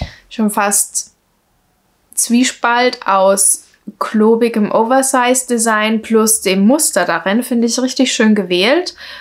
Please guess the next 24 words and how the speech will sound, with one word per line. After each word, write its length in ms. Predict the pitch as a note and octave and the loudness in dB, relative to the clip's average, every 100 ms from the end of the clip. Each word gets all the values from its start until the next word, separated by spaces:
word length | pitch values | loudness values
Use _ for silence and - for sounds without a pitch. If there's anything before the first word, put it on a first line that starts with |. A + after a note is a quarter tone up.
| - _ | -20 _
Und, 540 | - G#3+ A3 A3 G#3+ - | 0 2 2 2 0 -2
ähm, 580 | G3+ G3+ G3+ G3 G3 G#3+ _ - | 0 0 -2 -2 -4 -8 _ -8
ja, 460 | F#3 A3+ G3+ - - _ _ _ _ - | -2 0 0 -2 -10 _ _ _ _ -10
ich 280 | G#3+ - - | -10 -10 -12
kann 240 | - G#3+ | -4 -2
mir 80 | G3 | 0
den 140 | G3 | 0
richtig 400 | F#3+ G3+ - G#3 | -2 -4 -6 -10
gut 120 | G#3+ | -8
vorstellen, 480 | G3+ F#3+ F#3+ G3 F3+ | -2 -2 -2 -2 -2
also 180 | E3+ F#3 | -2 -4
vor 160 | - - | -4 -4
allem 220 | F3+ F3+ | -4 -6
eben 180 | - F#3+ | -8 -8
auch 180 | - G#3 | -8 -6
in 100 | G3 | -6
dieser 240 | F#3 F#3 | -4 -6
Farbe. 340 | F#3 F#3 F3 E3+ | -4 -4 -4 -4
Ich 140 | E3+ | -10
finde 220 | F#3+ F3 | -10 -10
ihn 140 | E3 - | -10 -10
sehr, 320 | F#3+ - F#3+ F#3+ | -8 -2 -2 -2
sehr 180 | F#3 | -2
schön. 520 | F#3 - F3+ G3 C#4 | -4 -2 0 2 2